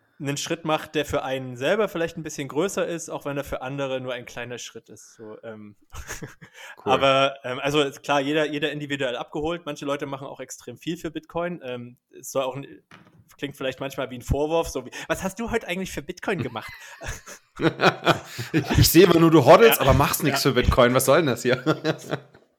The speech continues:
Speaker 1: Ja, aber ich wollte das, äh, dachte mir, so können wir ja wieder ein bisschen anstoßen, einfach mal was kommt. Das, das ist so ein bisschen, ähm, ich glaube, ja, ich habe mal einen Tweet geschrieben vor ein paar Tagen, ähm,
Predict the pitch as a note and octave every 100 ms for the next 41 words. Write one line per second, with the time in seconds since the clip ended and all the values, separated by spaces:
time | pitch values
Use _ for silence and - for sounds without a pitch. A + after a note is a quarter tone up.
0 | _ _ - - C3 C#3 D3 D#3+ - -
1 | C3+ C3+ C3+ C3 - _ _ _ _ C#3+
2 | C#3 D3+ C#3 C3+ D#3 D#3 D3+ D3 C#3+ C#3
3 | C3+ E3+ - E3 C#3+ C#3 C3+ C3 B2+ -
4 | D3 C#3+ - - C3+ D#3+ - C3 C#3 -
5 | C3+ B2+ B2+ B2 _ _ _ _ _ _
6 | - B2+ B2+ B2 A#2 A#2+ _ _ _ _
7 | C#3+ C3+ C3+ C3+ C3+ C#3 C3 C#3 C3+ C#3
8 | C3+ E3+ F3 D#3 - C#3+ C#3+ C#3 C3+ C#3
9 | C3+ C3+ C3+ C#3 C#3 C3+ C3+ C3 B2 B2
10 | A#2+ B2